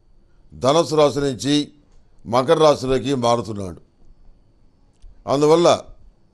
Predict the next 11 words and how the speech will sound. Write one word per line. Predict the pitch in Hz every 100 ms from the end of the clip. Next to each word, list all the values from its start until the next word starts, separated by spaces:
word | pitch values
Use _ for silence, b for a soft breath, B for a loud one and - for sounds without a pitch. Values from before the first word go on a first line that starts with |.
| -
పన్నెండు | 135 175 170
రాశుల | 170 156 151
వారికి | 147 143 117 139
కూడాను | 139 135 143 151 - - - - _ - 127
ఫలితాలు | 151 151 165 143
ఏ |
విధంగా | 151 147 147 139
ఉంటాయనే | 135 131 131 131 127
విషయాన్ని | 123 - 139 135 131 143 - _ _ _ _ - - _ _ _ -
క్లుప్తంగా | 143 104 175 165 156
తెలియజేస్తాను. | 131 135 123 123 - 123 127 139